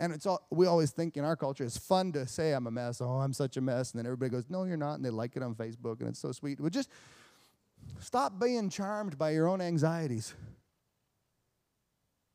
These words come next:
Stop recognizing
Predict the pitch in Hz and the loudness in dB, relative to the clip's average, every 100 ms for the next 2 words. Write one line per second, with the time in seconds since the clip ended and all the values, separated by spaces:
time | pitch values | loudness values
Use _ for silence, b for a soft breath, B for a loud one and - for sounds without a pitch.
0 | _ _ _ _ _ _ _ _ _ _ | _ _ _ _ _ _ _ _ _ _
1 | _ _ _ _ _ _ _ _ _ _ | _ _ _ _ _ _ _ _ _ _
2 | _ _ _ _ - - - 196 214 233 | _ _ _ _ -14 -6 -2 2 2 0
3 | 226 190 165 151 143 151 165 | -2 -2 0 0 0 -2 -4